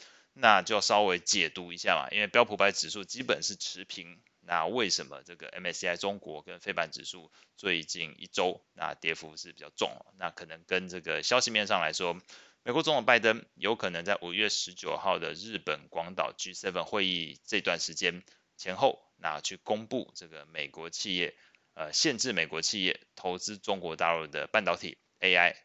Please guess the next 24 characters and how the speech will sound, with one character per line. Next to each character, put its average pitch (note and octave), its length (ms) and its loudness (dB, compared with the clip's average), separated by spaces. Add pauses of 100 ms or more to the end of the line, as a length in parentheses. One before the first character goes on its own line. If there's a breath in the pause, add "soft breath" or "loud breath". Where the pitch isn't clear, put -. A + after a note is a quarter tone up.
或 F2 220 -8
者 D#2 180 -6
是 E2 200 -14
量 F2 300 2
子 D2 160 -18
计 F2 180 -20
算 E2 240 -16
领 C#2+ 140 -20
域 E2 140 -18
的 C#2+ 120 -18
一 D2 60 -20
个 D2+ 180 -16
行 D#2+ 240 -12
政 F2+ 160 -6
命 D#2 240 -6
令。 D#2 120 -10 (100)
所 D#2 180 -18
以 C#2 140 -18
对 F2 180 -2
于 D#2 100 -4
近 G#2 200 -8
期 - 100 -2
来 E2+ 140 4
讲， E2+ 160 0